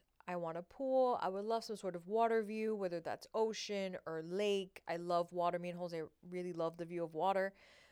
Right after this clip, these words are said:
Um, I would love that. Um, we would love a boat. If we had, like,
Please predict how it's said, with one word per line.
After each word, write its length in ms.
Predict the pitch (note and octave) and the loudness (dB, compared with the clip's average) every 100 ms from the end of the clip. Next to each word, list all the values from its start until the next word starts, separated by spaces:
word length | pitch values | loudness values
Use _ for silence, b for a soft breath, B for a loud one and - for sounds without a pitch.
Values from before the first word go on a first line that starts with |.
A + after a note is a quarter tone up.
| b | b
Um, 380 | F#3+ F3+ E3+ E3 - - | 0 4 2 0 -12 -6
I 60 | |
would 240 | F3+ F3 E3+ | -4 -4 0
love 260 | E3+ F3 | 2 2
that. 380 | G3 F#3+ G3 - _ _ _ _ F#3+ | 2 2 4 0 _ _ _ _ -2
Um, 380 | F3+ E3+ E3 - _ | 0 0 -2 -8 _
we 140 | F#3+ G3 | -8 -6
would 200 | F#3 F3+ | -4 0
love 280 | E3+ E3+ - - | 2 2 -2 -14
a 40 | D#3+ | -10
boat. 360 | E3+ G#3 G#3+ - - | 0 2 2 -4 -6
If 220 | E3+ E3+ | -6 -4
we 100 | F3 | -4
had, 240 | F#3 F3 | 0 2
like, 140 | F3 | 0